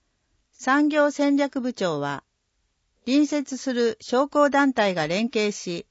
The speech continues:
事業者支援を広域的に実施することで業務の効率化を図る。同時に、金融機関などとの連携強化や、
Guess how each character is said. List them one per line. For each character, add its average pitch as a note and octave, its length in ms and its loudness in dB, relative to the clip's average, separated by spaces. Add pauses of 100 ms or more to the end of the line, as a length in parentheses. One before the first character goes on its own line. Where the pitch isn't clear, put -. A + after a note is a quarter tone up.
(480)
事 G#3+ 140 -4
業 D4 220 2
者 D4 180 0
支 - 160 -4
援 A#3+ 280 2
を D3 320 -2
広 C#4+ 280 4
域 C#4+ 180 -4
的 C4+ 260 0
に C4 140 4
実 A#3+ 340 -2
施 - 40 -4
す D4 120 -2
る C#4 120 -2
こ C4+ 100 0
と A#3+ 160 -2
で D3+ 240 -2 (120)
業 C#4+ 180 4
務 B3+ 160 2
の D#3 160 0
効 B3 220 2
率 C4 220 -4
化 A3+ 220 4
を G3+ 60 0
図 F#3+ 100 -8 (160)
る。 - 160 -8 (920)
同 C4+ 200 4
時 B3+ 180 0
に、 A#3 260 0 (320)
金 C#4+ 260 4
融 D4+ 220 2
機 - 160 -14
関 C4+ 220 0
な A3+ 120 -2
ど G3+ 120 -2
と F#3 140 -4
の D#3 160 -4
連 B3 300 0
携 C#4+ 180 0
強 B3+ 240 0
化 D#3+ 140 -4
や、 D3 280 -4